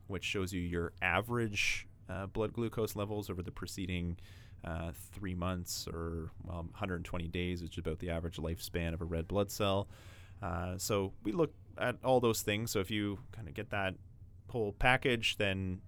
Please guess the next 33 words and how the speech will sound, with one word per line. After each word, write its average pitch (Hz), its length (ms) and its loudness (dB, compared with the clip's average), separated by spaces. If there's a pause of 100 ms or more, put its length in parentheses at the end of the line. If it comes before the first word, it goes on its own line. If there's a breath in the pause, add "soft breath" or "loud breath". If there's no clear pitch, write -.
you 113 140 -2
can 95 180 -4
get 87 160 -2
some, 87 400 -4
some 104 220 -6
pretty 92 580 0 (400)
decent, 92 760 -4 (120)
uh, - 420 -4 (480)
uh, 67 160 -8 (140)
guesstimate 101 480 -4
of 85 100 -2
your 87 100 -2
<laughs> - 120 -6
cardiometabolic 92 680 -2
health. 87 280 0 (220)
And 120 100 -2
then 98 80 2
we 92 80 -2
need 92 140 -4
your 92 80 -4
blood 87 180 0
pressure 90 460 -4 (760 loud breath)
and 82 480 -4
measurements, 85 920 -2
you 87 80 -8
know, 80 200 -6 (100)
height, 82 480 -2
weight, 87 320 0
calculate 90 420 -4
your - 80 -4
B 82 160 -4
M 87 120 0
I, 90 420 2